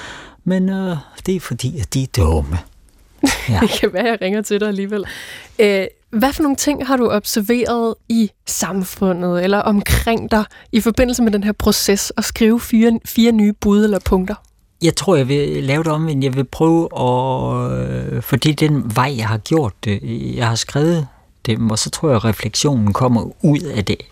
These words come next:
Speaker 1: ud af selve det der med at skrive
Speaker 2: Mhm.
Speaker 1: lovene, så kan jeg sige, hvad det er, det peger på.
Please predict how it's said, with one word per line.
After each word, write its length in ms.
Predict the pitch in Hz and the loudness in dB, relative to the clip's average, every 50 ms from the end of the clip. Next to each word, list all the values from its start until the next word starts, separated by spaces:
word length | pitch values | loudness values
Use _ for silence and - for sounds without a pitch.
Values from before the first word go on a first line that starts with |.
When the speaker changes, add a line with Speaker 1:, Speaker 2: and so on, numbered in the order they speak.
| - - - | -14 -6 -2
Speaker 1:
ud 120 | 123 135 | 0 2
af 140 | 127 101 95 | 2 2 2
selve 320 | - - 113 107 117 131 120 | 2 0 0 0 0 -2 -4
det 160 | - 120 110 | -4 -4 -2
der 100 | 113 110 | 0 2
med 140 | 107 110 113 | 2 2 0
at 100 | 113 110 | 0 -4
skrive 440 | - - - 139 160 175 185 165 120 - _ - | -4 0 2 4 4 6 4 4 2 -2 _ -2
Speaker 2:
Mhm. 120 | 196 196 | 0 0
Speaker 1:
lovene, 280 | 202 240 - - 240 240 | 2 2 2 2 0 0
så 140 | - - 139 | -2 -6 -8
kan 160 | - 139 135 | -6 -4 -4
jeg 120 | 131 120 | -2 -2
sige, 220 | - - 156 160 156 | -4 -4 -4 -4 -2
hvad 160 | 139 117 104 | -2 -2 -2
det 140 | 104 90 104 | -2 -2 -2
er, 100 | 123 131 | -2 -4
det 280 | - - 107 98 - - - - - - - - _ _ - | -4 -4 -6 -6 -6 -10 -18 -20 -20 -20 -20 -20 _ _ -10
peger 300 | - - 92 90 95 104 | -6 -4 -2 -2 -2 -2
på. 260 | - - - - - | -4 -6 -8 -10 -10